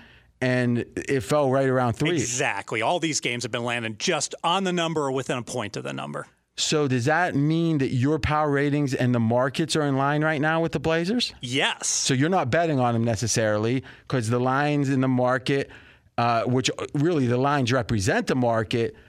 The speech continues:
Speaker 1: you th-, think, "Yeah, that's right." So you're not betting on them, you're not betting against them.
Speaker 2: Exactly right. I have the Blazers power rated very high, but so does the marketplace. So we are in agreement there.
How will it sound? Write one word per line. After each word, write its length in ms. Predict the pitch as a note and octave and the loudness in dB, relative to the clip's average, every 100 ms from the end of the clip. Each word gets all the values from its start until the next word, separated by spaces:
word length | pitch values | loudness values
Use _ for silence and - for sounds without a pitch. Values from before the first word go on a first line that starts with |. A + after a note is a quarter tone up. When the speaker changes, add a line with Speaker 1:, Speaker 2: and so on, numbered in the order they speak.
| - _ _ - | -20 _ _ -6
Speaker 1:
you 320 | A#2+ D3+ E3 | 0 2 0
th-, 40 | |
think, 600 | C3 A#2 - - C#3+ C3 A#2+ | -2 -8 -10 -2 0 0 2
"Yeah, 240 | D#3 G#3+ | 2 0
that's 300 | - C3 - | 0 -2 0
right." 340 | F3 G3 - - | 0 0 -4 -6
So 240 | - C3 A#2 | -2 0 0
you're 160 | A2 | 0
not 160 | B2+ A2 | 0 0
betting 200 | C3 B2 | 0 2
on 180 | D3+ E3+ | 2 2
them, 100 | D3+ | 2
you're 100 | C3+ | 2
not 160 | C3 | 0
betting 180 | B2 A2 | 0 0
against 360 | A2 A#2+ G#2 - | 0 -2 -2 -2
them. 60 | |
Speaker 2:
Exactly 340 | D#3 D3+ - C#3+ | 0 -2 -2 -2
right. 180 | B2 A#2 | -2 0
I 160 | E3 | 0
have 180 | G#3+ F3 | 0 -2
the 80 | D#3 | -4
Blazers 560 | D3 D#3+ F3 D3 C3+ | -2 0 0 0 -4
power 400 | - E3 D#3+ F3+ | -4 -2 0 0
rated 320 | D#3+ D3+ C3+ A2+ | 0 -2 -4 -6
very 400 | A#2+ D3 D#3+ C#3+ | -2 0 0 0
high, 260 | D3 D3+ | 0 -2
but 220 | C3 A#2+ | -4 -4
so 340 | - - E3+ D#3 | -2 0 0 0
does 220 | C#3+ B2+ | -2 -2
the 140 | C#3+ | -4
marketplace. 920 | A#2+ A2+ B2 B2 - - - A#2 - | -4 -2 -2 -2 -6 -8 -8 -8 -4
So 380 | - - C#3 A#2+ | -4 -2 0 -2
we 200 | A#2 C3 | -2 -2
are 100 | B2+ | -2
in 80 | A#2+ | -2
agreement 600 | A#2 A#2+ B2+ A#2+ G#2 G#2 | -4 -2 -2 -2 -6 -8
there. 220 | - C#2 | -10 -10